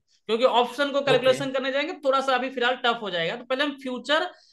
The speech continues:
Speaker 1: और शेयर्स के हिसाब से हम क-, कंसीडर करते, कैलकुलेट करते,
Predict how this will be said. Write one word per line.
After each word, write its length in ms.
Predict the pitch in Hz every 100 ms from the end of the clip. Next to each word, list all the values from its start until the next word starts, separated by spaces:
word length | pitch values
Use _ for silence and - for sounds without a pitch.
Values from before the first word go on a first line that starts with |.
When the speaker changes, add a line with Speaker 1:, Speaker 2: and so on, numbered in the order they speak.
| _ 208
Speaker 1:
और 180 | 262
शेयर्स 520 | 262 - 262 302 311 -
के 120 | 294
हिसाब 420 | 285 269 254 254
से 200 | - 294
हम 320 | 285 294 277 254
क-, 220 | 240 -
कंसीडर 400 | 233 233 240 233
करते, 300 | 233 220 233
कैलकुलेट 380 | 226 214 214 208
करते, 420 | 202 190 262 311